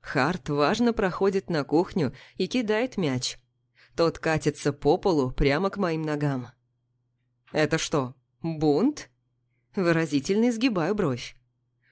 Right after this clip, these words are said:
Пёс фыркает, припадает на передние лапы и нетерпеливо клацает когтями по полу.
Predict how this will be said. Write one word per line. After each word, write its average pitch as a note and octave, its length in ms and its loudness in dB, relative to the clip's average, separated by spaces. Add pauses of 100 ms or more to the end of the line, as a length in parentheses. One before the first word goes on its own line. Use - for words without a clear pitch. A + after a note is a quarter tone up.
(120)
Пёс C#3 320 2
фыркает, D3 640 -2 (380)
припадает G3+ 680 4
на G3 100 0
передние E3 500 2
лапы A3 420 0 (100)
и C#4 80 2
нетерпеливо A#3+ 760 2
клацает G3 580 -2
когтями G3 560 0
по A3 260 0
полу. A#2+ 320 -2